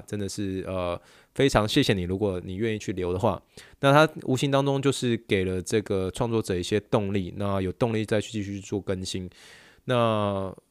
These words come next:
也希望说未来能够真的是可以吸引更多其他的一些专业，不管是 trainer 啊、物理治疗师啊，然后有，有机会能够听到这个 podcast。那透过这个 podcast，能够让大家能够更认识物理治疗跟运动医学。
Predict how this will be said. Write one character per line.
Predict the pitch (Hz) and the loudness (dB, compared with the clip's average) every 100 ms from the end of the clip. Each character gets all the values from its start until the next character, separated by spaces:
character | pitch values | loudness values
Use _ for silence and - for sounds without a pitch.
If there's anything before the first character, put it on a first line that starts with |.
| _ _ _ | _ _ _
也 | 131 | 2
希 | 127 | 6
望 | 208 | 6
说 | 196 196 | 6 4
未 | 190 185 | 6 8
来 | 131 | 8
能 | 123 | 6
够 | 151 135 | 4 4
真 | 131 139 | 4 0
的 | 127 | 0
是 | - | -2
可 | - | -2
以 | 107 | -2
吸 | - | 0
引 | 123 101 | -4 -2
更 | - 117 | 0 0
多 | 107 110 | 2 0
其 | - 98 | 0 -2
他 | 104 104 | 0 0
的 | 95 | -2
一 | 92 | -4
些 | 90 101 | -2 -4
专 | - 107 104 | 0 0 2
业， | 101 | 0
不 | 95 | 0
管 | 107 90 | -2 -2
是 | - 101 95 - - - | -4 -2 -4 -10 -20 -16
trainer | - 131 120 104 95 | 0 0 2 -2 -2
啊、 | 92 92 98 | -4 -4 -2
物 | 120 | -2
理 | |
治 | 98 | 0
疗 | 110 95 | -2 -2
师 | - 98 | -4 -4
啊， | 92 90 | -4 -4
然 | 90 | -4
后 | 101 | -4
有， | 95 90 - | -4 -6 -8
有 | 101 | -8
机 | 95 117 | -4 0
会 | 120 | 2
能 | 104 | 2
够 | |
听 | 107 - | -2 -2
到 | 104 | -2
这 | 101 | 0
个 | 95 | 2
podcast。 | 101 95 - 87 - - - - - _ | 2 2 -2 -4 -6 -14 -20 -20 -20 _
那 | 135 123 113 | 6 6 6
透 | 113 160 | 6 4
过 | |
这 | 147 143 | 6 6
个 | |
podcast， | 131 123 - 107 - | 8 8 8 2 2
能 | 101 | -4
够 | 98 110 101 - | 0 0 0 -2
让 | 120 110 | -2 -2
大 | 104 107 | 0 0
家 | 107 101 | 0 -4
能 | 92 | -4
够 | 92 101 | -4 -4
更 | 95 127 | 0 -2
认 | 110 | -2
识 | 101 - | -6 -4
物 | 104 | -4
理 | 90 | -4
治 | 98 | -4
疗 | 95 90 | -2 -2
跟 | 87 98 95 92 98 | -4 -6 -6 -8 -8
运 | 113 101 | -8 -6
动 | 98 | -6
医 | 98 | -6
学。 | 98 85 | -6 -8